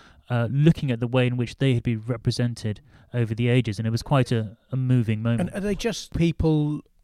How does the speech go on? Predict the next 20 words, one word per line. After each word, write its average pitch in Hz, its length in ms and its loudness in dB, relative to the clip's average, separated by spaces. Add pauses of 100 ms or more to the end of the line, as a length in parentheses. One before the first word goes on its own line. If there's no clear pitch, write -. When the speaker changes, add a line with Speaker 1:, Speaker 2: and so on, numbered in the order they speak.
Speaker 2:
o-, - 580 -10
o-, - 160 -6
on 170 160 4
their 160 140 8
own, 143 200 4
as 127 120 -2
it 160 100 -6
were, 143 180 2
or 143 100 6
are 143 40 2
they, 135 480 0 (100)
are 170 60 -6
they 143 100 4
doing 139 380 4
things 127 400 -10
in 143 120 -2
these, 127 300 -6
in 143 140 -6
these 135 140 -6
pictures? - 440 -14